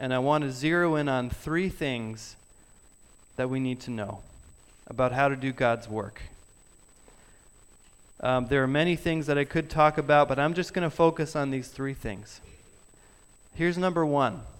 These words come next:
The first thing we need to do God's work is willingness. Willingness. Look with me at chapter thirty-five and verse four.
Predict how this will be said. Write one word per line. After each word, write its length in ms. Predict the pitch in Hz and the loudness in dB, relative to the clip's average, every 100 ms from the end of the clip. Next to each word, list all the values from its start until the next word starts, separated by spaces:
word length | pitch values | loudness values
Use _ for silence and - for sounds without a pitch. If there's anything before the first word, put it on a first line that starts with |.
| - - - - - - | -20 -20 -20 -20 -20 -16
The 60 | - | -4
first 340 | - 208 202 | 2 2 4
thing 200 | 233 208 | 0 2
we 160 | 196 190 | 2 2
need 600 | 185 185 147 147 180 175 - | 2 2 0 0 -4 -8 -10
to 100 | 147 | -6
do 140 | 156 | -2
God's 320 | 160 160 143 | 4 4 4
work 340 | 135 127 127 - | 0 0 -2 -6
is 400 | 127 127 120 - - - - - | -4 -4 -6 -12 -20 -20 -20 -14
willingness. 880 | 120 139 185 165 127 107 80 - - - - - - - - - - - - - | -2 4 4 4 0 -6 -10 -16 -18 -18 -20 -20 -20 -20 -20 -20 -20 -20 -20 -20
Willingness. 800 | - 160 240 202 135 107 - - - - - - - - - - - - | 4 8 10 8 2 -4 -8 -16 -18 -20 -20 -20 -20 -20 -20 -20 -20 -4
Look 200 | 147 196 | 0 2
with 180 | 190 180 | 2 0
me 140 | 185 | 0
at 80 | 156 | 0
chapter 400 | - 165 165 156 | 2 4 4 0
thirty-five 840 | - 165 165 165 - 151 170 185 - | -2 0 0 0 2 4 4 2 -2
and 180 | 143 139 | -6 -4
verse 380 | 131 127 - - - - | -2 -4 -6 -16 -20 -6
four. 360 | 156 127 104 | 0 0 0